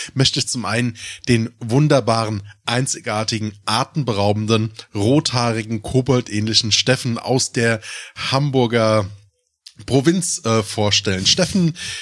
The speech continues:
äh, Mitte, Anfang, Ende zwanzig, ehemaliger Personaldisponent. Jetzt macht er irgendwas für die Luft- und Raumfahrt, äh, Podcast-Nerd und allgemein Nerd.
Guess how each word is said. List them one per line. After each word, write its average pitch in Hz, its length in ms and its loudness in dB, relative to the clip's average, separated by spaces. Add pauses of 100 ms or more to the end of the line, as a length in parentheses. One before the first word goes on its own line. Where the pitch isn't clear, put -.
äh, 127 200 6
Mitte, 139 320 2
Anfang, 135 380 2
Ende 127 400 2
zwanzig, 127 800 -2
ehemaliger 120 540 0
Personaldisponent. 107 1300 -2
Jetzt 131 400 -2
macht 127 220 -2
er 123 80 -4
irgendwas 135 400 0
für 127 100 -6
die 117 80 -2
Luft- 147 340 0
und 139 140 -2
Raumfahrt, 120 760 0 (420)
äh, 110 160 0
Podcast-Nerd 131 1500 -2
und 123 520 -2 (600)
allgemein 123 720 0
Nerd. 101 500 0